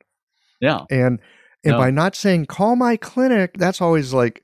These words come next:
Speaker 2: in the old days when it'd be dinner time and some telemarketer calls you and goes, "Is this a convenient time?" You're like, "No, it's dinner time. Go away."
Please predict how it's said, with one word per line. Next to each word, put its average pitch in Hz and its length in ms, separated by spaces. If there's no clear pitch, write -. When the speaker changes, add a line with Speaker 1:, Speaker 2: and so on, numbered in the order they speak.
Speaker 2:
in 127 140
the 127 140
old 131 260
days 127 400
when 120 140
it'd 107 80
be 107 120
dinner 120 300
time 110 560
and 107 160
some 107 400
telemarketer 104 840
calls 101 600
you 98 300
and 98 100
goes, 101 240
"Is 107 160
this 151 180
a 170 60
convenient 160 560
time?" 165 260
You're 165 140
like, 143 220
"No, 175 280
it's 110 160
dinner 160 340
time. 107 320
Go 127 200
away." 127 360